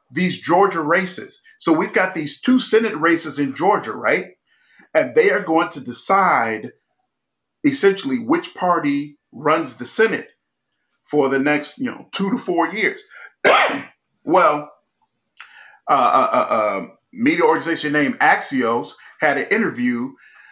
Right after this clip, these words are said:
with Ossoff, uh, one of the people who's running. And they said, "Hey,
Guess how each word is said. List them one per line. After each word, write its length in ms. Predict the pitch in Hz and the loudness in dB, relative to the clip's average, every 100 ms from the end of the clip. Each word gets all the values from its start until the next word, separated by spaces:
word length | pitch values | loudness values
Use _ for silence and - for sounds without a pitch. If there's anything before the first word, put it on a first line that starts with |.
| _ | _
with 360 | 120 139 139 - | 0 0 0 -2
Ossoff, 560 | 131 156 - 202 233 285 - _ _ _ - | 0 0 2 0 0 -4 -16 _ _ _ -2
uh, 180 | 131 | 0
one 180 | 120 147 | 2 0
of 80 | 147 | 0
the 80 | 135 | -4
people 360 | - 151 143 | -4 -4 -2
who's 240 | 135 143 143 | -2 -2 0
running. 320 | 202 147 - _ _ _ _ _ _ _ _ _ - | -2 -2 -8 _ _ _ _ _ _ _ _ _ -6
And 140 | 143 | -2
they 80 | 160 | -2
said, 240 | 160 165 | 0 0
"Hey, 300 | 139 147 - | 2 2 0